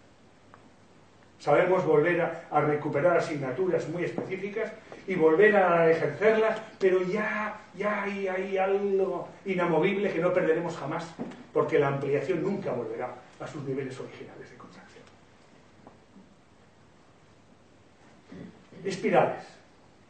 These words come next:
de la vida. Ciclo de autoconsciencia. ¿Me vas a preguntar algo?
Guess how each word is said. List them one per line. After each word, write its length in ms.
de 160
la 80
vida. 260
Ciclo 220
de 340
autoconsciencia. 840
¿Me 60
vas 100
a 40
preguntar 340
algo? 140